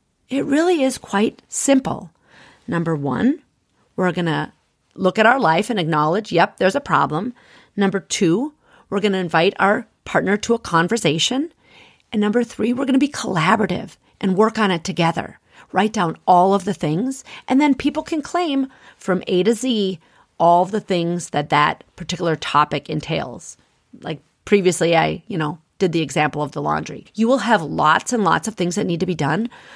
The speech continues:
but divide and conquer, but divide from also thinking, the thinking stage, right? The behind the scenes, if you will.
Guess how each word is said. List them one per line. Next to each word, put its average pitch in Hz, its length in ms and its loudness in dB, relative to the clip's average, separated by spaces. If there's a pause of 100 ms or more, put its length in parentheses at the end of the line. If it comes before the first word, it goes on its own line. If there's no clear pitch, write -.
(220)
but 302 240 -2 (320)
divide 269 520 -2
and 302 140 -2
conquer, 277 640 -2 (540)
but 185 120 -8
divide 180 640 2
from 165 500 0 (380)
also 180 480 2
thinking, 175 640 -4
the 175 100 -2
thinking 208 500 0
stage, - 520 -10
right? 247 240 2
The 190 80 2
behind 208 500 4
the 185 60 2
scenes, 160 320 -6
if - 140 -14
you - 80 -10
will. 160 240 -12